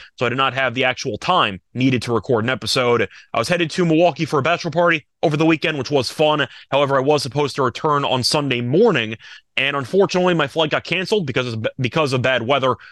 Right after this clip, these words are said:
So as a result, I had to spend an extra day in Milwaukee, but I also had to scramble to find replacement flights.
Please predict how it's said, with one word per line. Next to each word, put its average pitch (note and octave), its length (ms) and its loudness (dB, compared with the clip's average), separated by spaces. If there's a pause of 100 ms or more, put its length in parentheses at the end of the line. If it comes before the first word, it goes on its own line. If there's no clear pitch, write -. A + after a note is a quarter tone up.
(120)
So B2+ 180 0
as B2 120 -2
a C3+ 40 -2
result, B2+ 320 0
I B2+ 60 2
had C3 100 -4
to A#2+ 60 -14
spend B2+ 200 -2
an C3 60 -2
extra B2 260 -2
day B2+ 120 2
in A#2+ 100 -4
Milwaukee, C#3+ 600 0 (240)
but A#2 100 0
I C3 40 2
also C#3+ 260 0
had C3+ 240 -2
to C3+ 120 -2
scramble D3 480 0
to B2+ 60 0
find C3+ 260 0
replacement F#3+ 500 -2
flights. F3 460 0